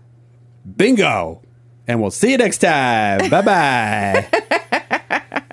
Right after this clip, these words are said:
Speaker 1: No, we did. We, the cruise was, I mean, the cruise was it,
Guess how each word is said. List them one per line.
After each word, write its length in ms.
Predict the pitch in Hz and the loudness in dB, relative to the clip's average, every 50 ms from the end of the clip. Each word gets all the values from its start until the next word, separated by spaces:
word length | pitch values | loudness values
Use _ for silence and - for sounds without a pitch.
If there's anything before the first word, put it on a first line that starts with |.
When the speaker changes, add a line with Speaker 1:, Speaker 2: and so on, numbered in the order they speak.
| - - - - - 247 - - - 240 - _ - - - - _ _ _ - - _ _ _ _ - _ _ _ _ - 349 392 403 370 330 311 294 269 254 - - _ _ _ - | -10 -10 -8 -10 -10 -10 -10 -10 -10 -12 -10 _ -12 -14 -14 -14 _ _ _ -20 -20 _ _ _ _ -20 _ _ _ _ -8 -6 -6 -4 -4 -6 -6 -8 -10 -14 -20 -20 _ _ _ -8
Speaker 1:
No, 220 | - - - 98 | -6 -6 -4 -4
we 120 | 101 110 | -4 -2
did. 300 | 110 113 110 104 101 104 - | -2 -2 -2 -2 -4 -8 -10
We, 340 | 113 117 135 139 139 127 107 - - | -6 -2 -2 0 -2 -2 -6 -8 -4
the 160 | 131 143 135 | -4 -4 -4
cruise 480 | - - 196 190 185 175 165 151 139 | 0 0 0 2 2 2 2 0 -2
was, 760 | 139 131 127 123 120 117 113 113 107 107 107 - - - - - - _ _ _ _ _ _ _ _ _ - - _ _ _ _ _ - - _ - - _ _ | -2 -2 0 0 0 0 0 -2 -4 -8 -10 -12 -14 -14 -18 -20 -20 _ _ _ _ _ _ _ _ _ -20 -20 _ _ _ _ _ -20 -20 _ -20 -20 _ _
I 120 | - 113 | -8 -4
mean, 140 | 110 113 107 | -2 -2 -2
the 60 | 101 | -2
cruise 260 | 98 - 202 196 135 - | -2 0 0 0 2 2
was 200 | 143 151 117 123 | 2 2 2 2
it, 300 | 139 131 110 - - | 2 2 0 -2 -8